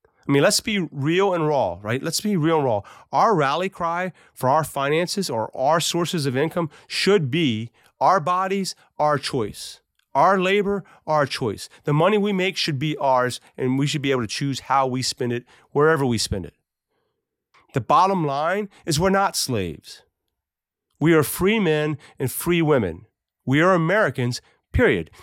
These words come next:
And we need to start operating that way. We have to start operating as free men and free women. And I'm gonna go deeper into that in the following episodes. That we have to make a stand. We have to be willing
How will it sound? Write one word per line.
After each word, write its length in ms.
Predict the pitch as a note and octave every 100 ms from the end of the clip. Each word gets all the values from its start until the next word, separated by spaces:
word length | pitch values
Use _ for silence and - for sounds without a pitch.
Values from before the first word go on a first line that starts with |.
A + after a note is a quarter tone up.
| -
And 100 | F3
we 100 | G#3+
need 80 | A#3+
to 60 |
start 260 | - G3+ -
operating 460 | F#3 G#3 D#3 B2 A#2
that 180 | G2+ G#2+
way. 240 | F2+ D#2 _ _ _ _ _ _
We 100 | D3+
have 120 | G3+
to 80 | F#3
start 220 | F3 G#3 -
operating 580 | F3+ F3+ D3 C3+ C#3 C3+ _ _ -
as 180 | B2 -
free 260 | F#3+ A3+
men 340 | D#3+ C3+ C3 B2+ - _
and 100 | A#2+
free 280 | - C#3+ C#3
women. 360 | B2 G2 - -
And 120 | - D#3+
I'm 80 |
gonna 100 | A3
go 120 | F#3+ E3+
deeper 340 | F3 F#3+ F3
into 160 | D3+ C3+
that 320 | C3 C3+ -
in 400 | C3 B2+ B2+ A#2+ - _
the 80 | -
following 400 | - C3+ C3 B2+
episodes. 640 | B2 - - F2+ - - _ _ _ _ _ _ _ _ _ _ _
That 100 | D3
we 80 | E3
have 120 | G3+
to 40 |
make 140 | G#3+ G3
a 60 |
stand. 440 | - F3 D#3 F2+ E2+
We 120 | C#3+
have 60 | F#3
to 80 |
be 200 | F3+ F3 C#3 - - _
willing 600 | C3+ F#3+ A3 D#3+ D#3